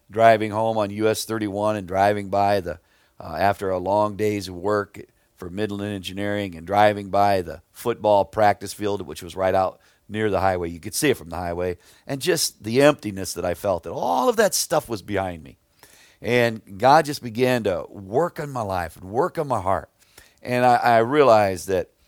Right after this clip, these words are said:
you know, I was living, I had been living for the wrong things. And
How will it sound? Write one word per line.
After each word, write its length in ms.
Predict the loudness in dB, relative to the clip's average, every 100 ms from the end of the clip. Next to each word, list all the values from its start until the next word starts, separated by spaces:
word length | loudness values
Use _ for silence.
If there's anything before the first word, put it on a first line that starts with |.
| _ _
you 180 | -10 -4
know, 160 | 0 0
I 160 | 0
was 280 | -4 -6 -8
living, 680 | -4 -2 0 0 -2 -8 -8 0
I 80 |
had 100 | 0
been 120 | 0 -4
living 440 | 0 2 0 -4
for 160 | -6 -6
the 120 | -4
wrong 480 | -4 0 0 -2 -6
things. 420 | -8 -8 -10 -14
And 140 | -14